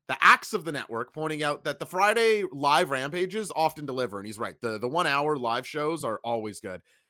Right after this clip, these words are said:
And seeing Matty Mac there, the mod of our channels, is as good a time to remind people as any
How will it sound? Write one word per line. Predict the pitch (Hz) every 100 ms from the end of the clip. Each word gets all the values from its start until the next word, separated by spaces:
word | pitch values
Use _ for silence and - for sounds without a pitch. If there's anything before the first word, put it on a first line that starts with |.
| _ -
And | 143
seeing | 262 285
Matty | 220 202 180
Mac | 190 202
there, | 139 120
the | 110 113 104 104
mod | 135 127
of | 123
our | 120
channels, | 131 143 131
is | 104
as |
good | 101 127
a |
time | 123 123 127
to | 110
remind | 107 120 123
people | 123 107 123
as | 160
any | 165 180 147